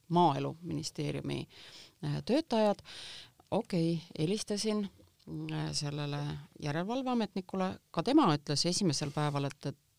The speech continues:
upsi teisi, ma ei ole sellist sõna kuulnudki. Äh, ja noh, siis ma saatsin talle lingid ja, ja rääkisin, kuidas guugeldada ja, <laughs> äh, ja saingi paari päeva pärast vastuse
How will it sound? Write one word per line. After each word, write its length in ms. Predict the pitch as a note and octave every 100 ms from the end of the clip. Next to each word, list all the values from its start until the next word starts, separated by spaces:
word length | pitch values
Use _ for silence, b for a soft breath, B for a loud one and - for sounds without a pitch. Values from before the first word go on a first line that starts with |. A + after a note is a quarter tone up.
| _ _ _ -
upsi 280 | D3 - E3
teisi, 360 | G3+ G3+ E3+
ma 160 | C#3+ C#3+
ei 40 |
ole 120 | D3 C#3+
sellist 320 | D3 D3 A2
sõna 220 | D#3+ E3
kuulnudki. 540 | C4+ B3 C#3 - B2 B B B B B B B B B _
Äh, 600 | D#3+ D#3 D#3 D3 D3 D3+
ja 280 | - D#3 D3
noh, 140 | D#3 A3
siis 200 | - C4
ma 140 | A#3
saatsin 400 | F3+ F3 - D#3
talle 280 | D3 C#3+ C#3
lingid 500 | D3 C4 D#4 A#3 E3+
ja, 160 | F#3 F3 E3+ D#3+ -
ja 300 | E3 D#3+ C#3+
rääkisin, 520 | - E3 D#3 D3 D3+ C#3
kuidas 340 | C#3 D3+ -
guugeldada 580 | - D#4+ F#3+ C#3+ D3 D3
ja, 140 | C#3+ D3 D3+ -
<laughs> 100 | D#3 D3+ D#3+ - - - - - - - G3+ - B B D4+ C4+ G3
äh, 720 | D#3 E3 D#3+ D#3+ D#3+ D#3+ -
ja 600 | D#3+ D#3+ E3 D#3 D3+ D3
saingi 640 | C#3+ E3 A3+ B3+ G#3+ F3+ D#3+
paari 360 | E3 F#3 G3+
päeva 280 | D#3+ D#3+ F3
pärast 420 | D#3+ D3 C#3 -
vastuse 640 | D3 D3+ D#3 D3 C#3+ C#3